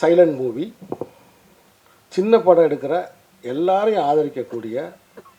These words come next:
ஒரு தயாரிப்பாளர். என்னுடைய மாமனிதனா இருக்கட்டும், இந்த கோழி பண்ணை செல்லதுரையா இருக்கட்டும்,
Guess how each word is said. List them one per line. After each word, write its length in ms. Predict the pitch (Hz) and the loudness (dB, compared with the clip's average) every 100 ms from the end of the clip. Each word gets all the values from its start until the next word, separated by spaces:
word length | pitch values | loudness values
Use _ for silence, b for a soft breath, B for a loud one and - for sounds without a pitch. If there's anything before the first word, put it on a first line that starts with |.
| _ | _
ஒரு 160 | 123 113 | -14 -12
தயாரிப்பாளர். 800 | 101 92 98 - - _ _ 185 _ _ _ _ _ _ - _ _ _ - - - - - - - - - - - - - - - - - - - - - - - - - - - - - - - - - - - - - - | -14 -16 -18 -20 -20 _ _ -20 _ _ _ _ _ _ -20 _ _ _ -20 -20 -18 -20 -18 -16 -16 -12 -12 -12 -14 -14 -12 -14 -14 -14 -16 -16 -16 -16 -16 -18 -18 -18 -16 -18 -16 -18 -18 -20 -20 -20 -20 -20 -20 -20 -18 -6
என்னுடைய 1120 | 147 175 165 160 151 143 139 131 127 123 131 _ _ _ - | 2 4 4 4 4 2 2 0 -2 -4 -10 _ _ _ -10
மாமனிதனா 540 | 123 139 147 135 135 131 | -4 -2 0 -2 -2 -2
இருக்கட்டும், 400 | 127 131 180 196 | -4 -4 -4 -4
இந்த 140 | 139 | -6
கோழி 260 | - 143 143 | -4 -4 -4
பண்ணை 280 | 127 120 117 | -6 -8 -10
செல்லதுரையா 420 | 113 113 110 104 | -10 -10 -10 -12
இருக்கட்டும், 460 | 101 104 - 151 | -16 -18 -14 -14